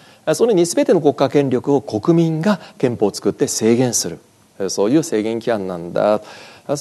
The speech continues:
だからこそ憲法は最高法規でなければなりませんよということで、縦三、最高法規制です。まずは形式的最高法規制、九十八条の一項がありました。形式的な効力の点で憲法が国法秩序、国の法秩序において、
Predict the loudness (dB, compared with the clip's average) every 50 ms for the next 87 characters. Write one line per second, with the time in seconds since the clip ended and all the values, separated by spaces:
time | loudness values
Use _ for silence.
0 | -8 -8 -4 -4 -2 -2 0 -2 -2 -2 -2 -2 0 0 0 0 0 -2 -2 -2
1 | -2 -4 -4 -4 -4 -4 -4 -2 2 2 2 4 4 2 2 0 -2 -8 -8 -6
2 | -4 -4 -4 -2 -2 -4 -4 -4 -6 -6 -6 -6 -6 -6 -6 -6 -4 -4 -4 -4
3 | -6 -6 -6 -6 -4 -2 0 0 0 0 -2 -4 -4 -2 -4 -4 -4 -4 -4 -4
4 | -6 -6 -8 -6 -4 -4 -2 0 0 0 0 0 -2 -4 -4 -4 -6 -8 -12 -14
5 | -2 2 2 2 4 2 0 2 2 2 2 2 -2 -4 -4 -4 -4 -2 -4 -2
6 | 0 0 0 2 2 0 -2 -2 -4 -2 -2 -4 -6 -6 -12 -20 -20 -20 -10 -4
7 | 0 0 0 0 -2 -4 -8 -6 -6 -8 -8 -6 -4 -4 -4 -2 -2 -4 -4 -4
8 | -6 -10 -6 -6 -6 -6 -8 -12 -14 -16 _ -6 -4 -2 0 0 0 -2 -4 -6
9 | -12 -12 -12 -12 -12 -12 -14 -14 -16 -20 -20 -20 -20 -20 -20 -20 -6 2 4 4
10 | 4 4 2 -2 0 0 0 0 0 0 2 2 4 4 4 2 2 0 -2 0
11 | 0 0 2 2 2 2 0 -2 -2 -2 0 0 2 2 0 -2 -2 -4 -4 -4
12 | -4 -4 -4 0 2 4 4 2 2 0 -4 -4 -4 -4 -4 -4 -4 -2 -2 -2
13 | -2 -2 -2 0 -2 0 -2 -2 0 0 0 0 0 -4 -4 -2 -2 -2 0 0
14 | 0 0